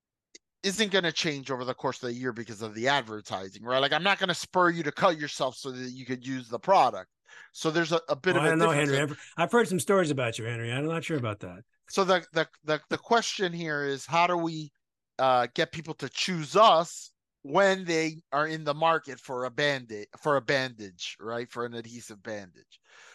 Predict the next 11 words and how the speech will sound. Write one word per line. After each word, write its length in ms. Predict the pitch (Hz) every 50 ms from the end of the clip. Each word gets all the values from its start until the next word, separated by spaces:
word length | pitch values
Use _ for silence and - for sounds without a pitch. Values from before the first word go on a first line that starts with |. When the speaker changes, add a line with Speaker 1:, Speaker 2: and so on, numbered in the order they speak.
| - _ _ _
Speaker 1:
So, 520 | - - - 170 160 151 143 139 135 143 _ - - _ _ _ _ _ _ 143
um, 340 | 135 139 139 135 135 143 _ _ _ _ -
I, 80 | - - _ _ _ _ _ _ _ _ _ _
I 140 | 151 160 170
think 400 | - - 196 185 180 - - _
that 340 | 147 151 147 139 135 139 - _
here 380 | 143 - - 220 214 196 180
it's, 260 | 165 147 - - - -
like, 220 | 147 139 135 135 - _ _ _ -
trying 320 | - - 185 180 180 185 170 -
to 260 | - 185 160 156